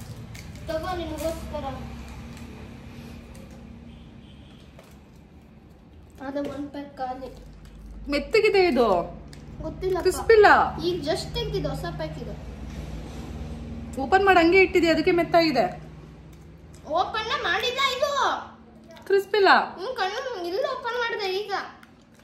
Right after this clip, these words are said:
Speaker 2: ಎಕ್ಸ್ಪೈರಿ ಡೇಟ್ ನೋಡು, ಟ್ವೆಲ್ವ್ ಟ್ವೆಂಟಿ ಫೋರ್ ಇದೆ.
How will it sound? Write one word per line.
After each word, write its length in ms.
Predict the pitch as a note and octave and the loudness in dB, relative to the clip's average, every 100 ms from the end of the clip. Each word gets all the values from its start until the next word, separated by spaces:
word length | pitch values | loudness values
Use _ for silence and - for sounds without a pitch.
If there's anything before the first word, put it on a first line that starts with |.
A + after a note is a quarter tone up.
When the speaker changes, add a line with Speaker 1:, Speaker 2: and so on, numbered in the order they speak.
| - - | -18 -12
Speaker 2:
ಎಕ್ಸ್ಪೈರಿ 360 | C#4 - F4 | -10 -2 2
ಡೇಟ್ 200 | E4 D#4+ | 4 4
ನೋಡು, 300 | C#4+ C#4+ A3 - - - - - - - - - - - - - - - - - - - - - - - - - - - - - - | 2 0 0 -4 -16 -20 -20 -20 -20 -20 -20 -20 -20 -20 -20 -20 -20 -20 -20 -20 -20 -18 -16 -16 -18 -20 -20 -20 -20 -20 -20 -20 -2
ಟ್ವೆಲ್ವ್ 220 | A#3+ B3 | 0 2
ಟ್ವೆಂಟಿ 300 | C4 B3+ B3 | 0 0 -2
ಫೋರ್ 220 | B3+ B3 | 0 0
ಇದೆ. 140 | G#3+ | 0